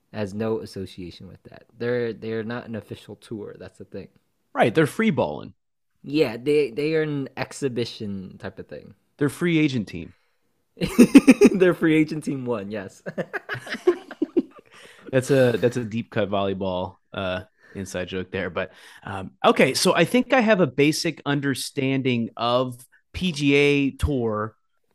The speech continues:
Speaker 1: Okay.
Speaker 2: plus Live Golf. And just to preface this, before this podcast, I'm talking forty-five minutes before, I started doing a deep dive into Live Golf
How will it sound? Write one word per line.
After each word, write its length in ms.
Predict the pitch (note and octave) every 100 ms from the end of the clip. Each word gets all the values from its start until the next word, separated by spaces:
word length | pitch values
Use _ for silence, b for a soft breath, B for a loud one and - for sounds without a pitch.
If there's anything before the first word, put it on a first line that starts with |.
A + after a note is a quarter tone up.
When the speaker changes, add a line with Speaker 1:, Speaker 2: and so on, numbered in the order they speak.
| _ -
Speaker 1:
Okay. 180 | - -
Speaker 2:
plus 840 | C#3+ C#3+ C#3+ B2+ A2+ A2 - - _
Live 380 | - C#3 B2+ A2+
Golf. 540 | - A#2+ F#2 E2+ - _ _ _ _ _ _ _
And 540 | F#3+ F#3 F3+ F3+ F3 - _
just 260 | D3 G#3 -
to 60 | G#3+
preface 640 | - G#3 - C#3 C3 -
this, 460 | A#2+ A#2 A2+ - - _ _ _ _ _
before 400 | C#3 - F#3 G3+
this 180 | F#3 F3
podcast, 540 | - D3+ D3+ B2+ -
I'm 60 | C#3
talking 520 | D#3+ D#3+ D#3 D3 - _ _
forty-five 520 | - F3+ F#3+ F3+ D#3
minutes 220 | C#3+ C3+
before, 520 | - B2+ - C#3+ B2 - b -
I 80 | D3
started 300 | - G3 D#3+
doing 200 | D#3+ C3+
a 40 |
deep 400 | G2 C#3 D3+ -
dive 300 | C3 B2 A2+
into 240 | C3 B2+
Live 340 | D3 A#2 B2 B2
Golf 320 | G2+ A#2+ F#3+